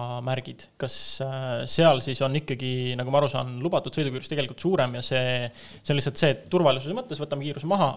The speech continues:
aga otseselt samas see nagu rikkumine ikkagi ei ole, kui juhid seda märki ka kuulda ei võta ja südametunnistusele koputada ei lase?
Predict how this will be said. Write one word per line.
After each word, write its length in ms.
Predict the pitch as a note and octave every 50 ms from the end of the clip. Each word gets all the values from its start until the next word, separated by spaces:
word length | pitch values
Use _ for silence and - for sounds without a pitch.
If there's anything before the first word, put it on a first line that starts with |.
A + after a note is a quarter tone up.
| - C3+
aga 160 | B2 C#3 C3+
otseselt 320 | D3 - - - C3 C3 -
samas 300 | - D#3+ D#3+ C#3 - -
see 80 | C#3+ B2
nagu 180 | C3 C3 B2+
rikkumine 440 | C#3 C#3+ - - C#3+ C3 B2+ B2+ B2+ -
ikkagi 160 | C#3 B2+ C3
ei 60 | C#3
ole, 180 | D#3+ E3+ C3 A#2
kui 240 | B2+ B2+ B2 B2 B2+
juhid 220 | D3 D3 C#3+ - - -
seda 80 | C3+
märki 340 | C3 C#3 D3 - - - C3
ka 80 | - B2
kuulda 300 | C#3+ D3 C#3 A#2+ B2+ A#2+
ei 80 | A#2+
võta 240 | B2 - - C3 C3
ja 80 | B2+ B2+
südametunnistusele 760 | C#3 C#3 C3 C3 C3 B2+ C3+ C3+ B2+ - - C3 C3+ C3+ C3+
koputada 360 | C#3+ C#3 C#3+ - C3+ C3+ C3
ei 40 | C3
lase? 240 | D3 D#3 C#3+ C3 B2+